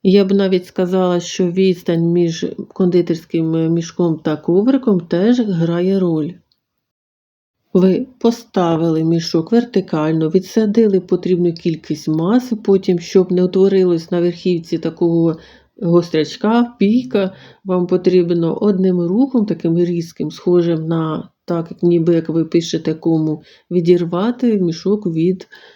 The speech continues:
е, кришечки майбутньої. Після цього вам потрібно гарно відстукати майбутні кришечки.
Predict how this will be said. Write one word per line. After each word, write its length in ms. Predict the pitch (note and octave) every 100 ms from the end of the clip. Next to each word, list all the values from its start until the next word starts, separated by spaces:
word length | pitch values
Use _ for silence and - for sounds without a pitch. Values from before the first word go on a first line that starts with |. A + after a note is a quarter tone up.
| _ _ _ -
е, 40 | D#3 D#3 D3+ F3 F#3 F#3 _ -
кришечки 680 | F3 D#3+ - - - -
майбутньої. 840 | D#3+ D#3+ E3+ E3 E3 D#3+ E3 F3+ F#3 _ _ _ _ _ _ _ _ _ -
Після 200 | G#3 G#3
цього 200 | G#3 C#4+
вам 160 | C4 G#3+
потрібно 400 | G#3 G3+ F3+ F#3+
гарно 420 | F3+ G3 G3 F#3
відстукати 840 | F3+ - - G3+ G#3 A#3+ A#3+ G3+ F#3
майбутні 640 | F3 E3 D#3+ F#3 F#3+ F#3+
кришечки. 800 | F#3+ E3+ D#3+ - C#3+ - D3+ -